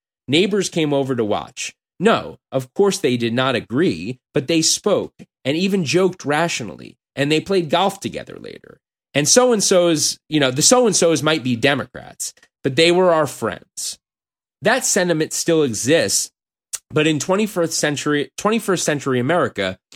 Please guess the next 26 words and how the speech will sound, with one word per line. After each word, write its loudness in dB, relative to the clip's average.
it 0
has 2
become -2
a 0
min-, -2
minority 0
opinion. -8
Rush 0
Limbaugh 0
recast -4
our -2
society -4
as 0
the 0
one -2
where 0
non-Californians -2
take -6
cynical -2
and -6
public -4
delight -4
in -8
California -2
forest -6
fires, -6